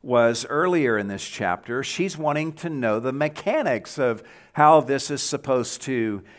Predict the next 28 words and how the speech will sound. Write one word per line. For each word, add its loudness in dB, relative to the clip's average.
happen 2
so -2
that -6
she -2
knows 0
what -4
she -2
is 0
supposed -4
to -6
do. -6
Observe 2
Gabriel's 4
answer 0
in -2
verse 0
thirty-five. 0
And 4
the 4
angel 2
answered 2
and 0
said 2
to 0
her, -2
"The 6
Holy 6
Spirit 4